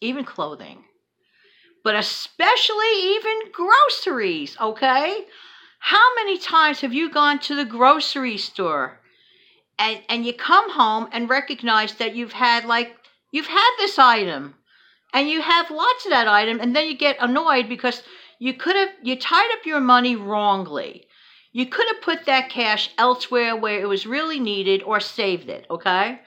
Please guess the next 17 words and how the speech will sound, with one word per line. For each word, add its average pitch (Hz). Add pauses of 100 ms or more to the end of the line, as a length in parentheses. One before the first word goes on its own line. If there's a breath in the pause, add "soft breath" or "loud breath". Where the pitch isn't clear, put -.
(560 soft breath)
So, 214 (460)
I 247
mean, 254 (120)
here's 403
the 381
thing. 349 (640)
I-, 214
if 240
this 403
is 508
you, 233
maybe 196
it's 320
not 381
you, 135
and 165 (240)
kudos. -